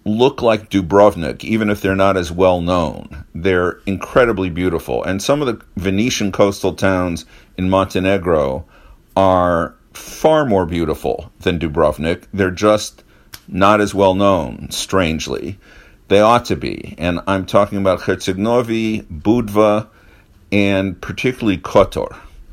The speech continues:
The old capital of independent Montenegro was a place called Cetinje,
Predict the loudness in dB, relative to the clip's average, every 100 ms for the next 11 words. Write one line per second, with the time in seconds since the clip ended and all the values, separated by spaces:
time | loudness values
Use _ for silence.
0 | -8 0 0 0 2 4 6 6 4 2
1 | -2 2 2 2 2 2 2 -2 2 4
2 | 6 4 0 -4 -10 -20 _ _ _ _
3 | 0 2 -2 0 2 2 0 0 0 0
4 | 0 0 0 -2 -4 -4 -12 -18 _ _
5 | -20 -20 -16 -2 4 6 6 4 -2 -4
6 | -4 2 2 2 2 2 2 2 2 2
7 | -2 -2 -4 -10